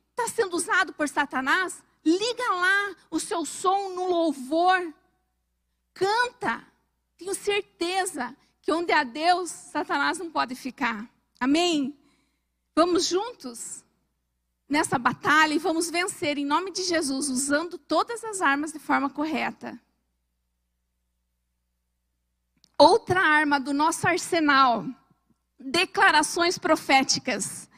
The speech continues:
Então, tudo que Satanás quer é minar a nossa confiança em Deus.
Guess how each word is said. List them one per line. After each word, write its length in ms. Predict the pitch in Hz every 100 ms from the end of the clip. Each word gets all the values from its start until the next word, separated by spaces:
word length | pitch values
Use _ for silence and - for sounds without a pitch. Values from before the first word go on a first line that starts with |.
| - - -
Então, 340 | 330 415 440 453 _ _ _ _ _ _
tudo 260 | 494 554
que 120 | 571 508
Satanás 720 | - 381 349 294 262 247 -
quer 460 | - 339 339 262 240 - _
é 100 | 349
minar 500 | 381 415 330 339 403
a 80 | 392
nossa 260 | 359 370
confiança 640 | 339 415 - 415 359 403 403
em 120 | 370
Deus. 520 | 277 254 240 - -